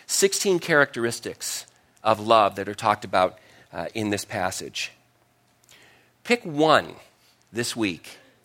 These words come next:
and begin to work on it. Pray about it. Think about it. Ask yourself, "Where do I fall short?" Love is patient. When am I impatient? What is it that sets me off and makes me impatient with, with the people that I love? Love is kind.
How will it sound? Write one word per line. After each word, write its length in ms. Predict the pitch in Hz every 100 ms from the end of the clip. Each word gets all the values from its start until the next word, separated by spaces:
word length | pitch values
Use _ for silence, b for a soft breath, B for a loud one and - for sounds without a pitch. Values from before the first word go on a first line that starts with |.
| _ _
and 140 | 117 110
begin 260 | 113 117
to 80 | 104
work 280 | 101 95 87
on 140 | 80
it. 280 | 71 - - _ _ _ _ _
Pray 280 | - 139
about 320 | 127 98 87 78
it. 120 | - _ _ _
Think 280 | - 156 143
about 220 | 110 101
it. 80 | -
Ask 300 | 151 185 -
yourself, 360 | 190 - 160 - B B B
"Where 180 | - 214
do 120 | 247
I 100 | 208
fall 200 | - 190
short?" 340 | - 120 123 120
Love 280 | 160 196
is 140 | 208 -
patient. 540 | - 160 160 113 95 b b b b b
When 260 | - 131 180
am 100 | 175
I 140 | 160
impatient? 640 | 151 127 120 127 120 - 90
What 320 | - 139 226
is 260 | 233 208 160
it 220 | 139 -
that 200 | 131 -
sets 340 | - 147 -
me 180 | 139 135
off 440 | 123 113 101 - - b b -
and 140 | 117
makes 240 | 117 113
me 120 | 123 113
impatient 560 | 107 113 107 107 87
with, 340 | 101 92 87 -
with 160 | 101
the 80 | 90
people 320 | - 101 95
that 120 | 95
I 120 | 98 95
love? 420 | 98 92 64 - B B -
Love 160 | 120
is 140 | 160 -
kind. 680 | - 175 180 131 90 69